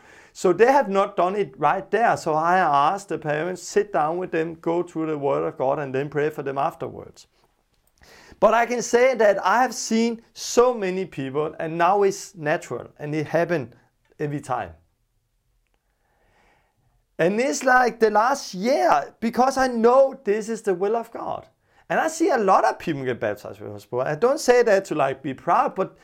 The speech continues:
it should be natural for us. In the trip in Canada last week, I think maybe twenty, over twenty people got baptized with the Holy Spirit. And, and one of them, I want to say, one of them was a lady who came to me, and she was sure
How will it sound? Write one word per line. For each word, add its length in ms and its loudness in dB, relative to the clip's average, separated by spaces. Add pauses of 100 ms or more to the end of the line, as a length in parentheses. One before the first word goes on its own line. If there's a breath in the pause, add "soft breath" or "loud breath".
(260 soft breath)
it 80 -2
should 280 -8
be 240 -4
natural 560 -2
for 240 -8
us. 280 -14
In 260 -4
the 120 4
trip 340 2
in 120 -6
Canada 480 0
last 340 0
week, 200 -4
I 80 -2
think 220 -8
maybe 460 -6 (260 soft breath)
twenty, 380 -8
over 300 0
twenty 340 -10
people 320 -10
got 180 -6
baptized 440 -6
with 100 -10
the 80 -10
Holy 160 -10
Spirit. 440 -18 (920 soft breath)
And, 160 4
and 200 -2
one 180 4
of 140 2
them, 120 -6
I 60 2
want 220 -2
to 100 -12
say, 240 0 (160 loud breath)
one 200 2
of 120 -4
them 220 0
was 220 0
a 60 2
lady 440 2
who 160 -6
came 300 -2
to 120 -10
me, 280 -10 (720 loud breath)
and 160 -2
she 220 2
was 240 4
sure 400 2